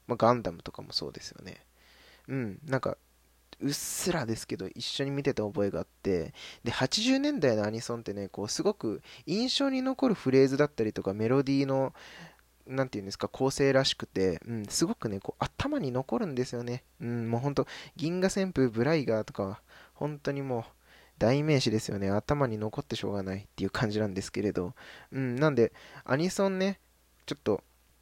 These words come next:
このコメントいただいてね、あの、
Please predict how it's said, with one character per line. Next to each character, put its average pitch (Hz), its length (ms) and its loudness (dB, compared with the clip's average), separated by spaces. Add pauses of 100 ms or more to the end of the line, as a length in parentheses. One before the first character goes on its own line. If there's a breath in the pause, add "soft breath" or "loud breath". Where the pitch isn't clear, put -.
(960)
こ 165 140 6
の 165 100 6
コ 175 100 4
メ 170 120 6
ン 165 60 0
ト 160 100 4
い 160 60 4
た 160 120 6
だ 156 100 8
い 156 80 4
て 156 100 -2
ね、 156 200 0 (100)
あ 117 160 4
の、 110 260 -2